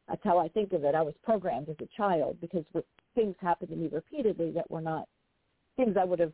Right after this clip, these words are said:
you know, <laughs> not the best things. And I have to choose to program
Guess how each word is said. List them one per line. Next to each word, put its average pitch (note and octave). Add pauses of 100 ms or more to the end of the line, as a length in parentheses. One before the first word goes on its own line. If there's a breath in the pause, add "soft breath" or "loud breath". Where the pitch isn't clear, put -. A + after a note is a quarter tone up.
you F3
know, D3+ (400 loud breath)
<laughs> D4 (420 soft breath)
not B3+
the A3+
best C4 (100)
things. D#3
And F#3
I F3+
have F#3+ (100)
to F3 (120)
choose G#3+
to F#3+
program F3+